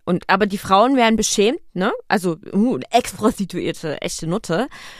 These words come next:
Ähm, das heißt also, die Legalisierung hilft auch gar nicht gegen das Stigma. Und in Schweden und Kanada und Frankreich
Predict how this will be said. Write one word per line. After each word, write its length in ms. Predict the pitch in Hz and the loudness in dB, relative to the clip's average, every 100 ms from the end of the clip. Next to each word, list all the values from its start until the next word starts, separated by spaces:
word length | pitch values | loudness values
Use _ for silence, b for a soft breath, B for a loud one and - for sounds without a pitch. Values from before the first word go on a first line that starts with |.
| B B B B | B B B B
Ähm, 220 | - 190 | 0 0
das 160 | 175 - | 0 -4
heißt 160 | 185 - | -4 -2
also, 220 | 175 180 | -4 -4
die 100 | 180 | -4
Legalisierung 640 | 175 165 170 165 175 185 | -4 -2 -4 -4 -2 -2
hilft 180 | 185 - | -2 -6
auch 120 | - | -8
gar 120 | 160 | -4
nicht 160 | 165 160 | -4 -4
gegen 160 | 160 | -6
das 160 | 156 - | -6 -8
Stigma. 380 | - 202 165 196 - B B B B B B B | -8 -4 -4 -4 -8 B B B B B B B
Und 240 | - 208 - - | 0 0 -2 -2
in 160 | 220 233 | 2 2
Schweden 640 | - 254 311 277 269 277 - | 2 2 2 2 0 -2 0
und 500 | 202 202 196 - - | 2 2 0 -6 -4
Kanada 720 | 226 247 240 220 214 214 214 | 0 2 2 2 2 2 0
und 240 | - 175 | -2 -6
Frankreich 920 | - 220 247 226 202 202 202 214 - | 0 0 0 -2 -2 -2 -4 -8 -12